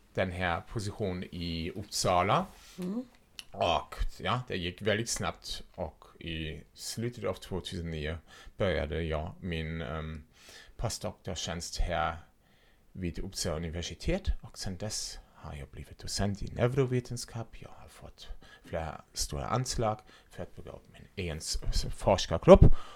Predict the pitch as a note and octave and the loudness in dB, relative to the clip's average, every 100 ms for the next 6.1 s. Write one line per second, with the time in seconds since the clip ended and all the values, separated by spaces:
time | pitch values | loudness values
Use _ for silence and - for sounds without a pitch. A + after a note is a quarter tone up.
0 | - - - - - G2 F#2 - - - | -18 -20 -20 -6 2 2 2 -6 -18 -10
1 | - - G#2+ G2+ A2 - G2 G2 - - | -10 -8 -10 -6 -4 -4 -2 -4 -4 -6
2 | F#2+ - D#2 E2 F2 F2 B2 A#2+ A2+ G#2+ | -8 -6 -6 -6 -6 -6 -4 -2 2 2
3 | A2 A2 C3+ G#2+ G2 F#2 F#2+ - - - | 2 -2 -8 -6 -4 -4 -6 -8 -10 -6
4 | G#2 G2 F#2+ - G2 F#2+ - - G1+ G1+ | -2 -2 -2 -6 -6 -6 -10 -10 -8 -8
5 | - - - - A#2 G#2 - - F#2 F2 | -10 -14 -18 -10 -6 -2 -2 -2 -4 -4